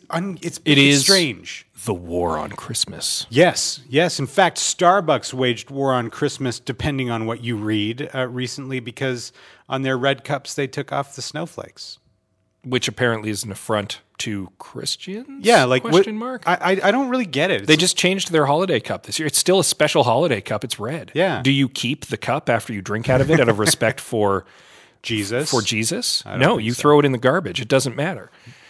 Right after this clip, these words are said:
Speaker 1: There was never a
Speaker 2: And
Speaker 1: Chri-
Speaker 2: they were, and literally, they're selling advent calendars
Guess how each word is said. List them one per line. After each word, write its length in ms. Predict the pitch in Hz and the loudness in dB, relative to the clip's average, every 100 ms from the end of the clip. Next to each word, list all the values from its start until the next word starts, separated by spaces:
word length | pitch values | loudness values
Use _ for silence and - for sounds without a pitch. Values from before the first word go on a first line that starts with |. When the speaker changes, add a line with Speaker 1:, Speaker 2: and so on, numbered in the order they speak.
| - _ | -20 _
Speaker 1:
There 160 | 139 170 | 4 6
was 180 | 185 151 | 6 2
never 320 | 160 175 208 | 2 2 0
a 40 | |
Speaker 2:
And 100 | 175 | 0
Speaker 1:
Chri- 140 | - 175 | 6 8
Speaker 2:
they 80 | 240 | 8
were, 160 | 247 220 | 4 2
and 280 | 233 247 - 180 190 - | 0 0 -10 -14 -14 -4
literally, 720 | 190 233 277 240 170 113 - - 165 | -2 0 4 6 8 6 -2 -2 6
they're 120 | 170 | 6
selling 440 | - 208 190 170 | 8 6 8 8
advent 420 | 160 160 143 110 | 6 6 6 6
calendars 560 | - 120 90 85 82 - | 2 0 0 -6 -8 -6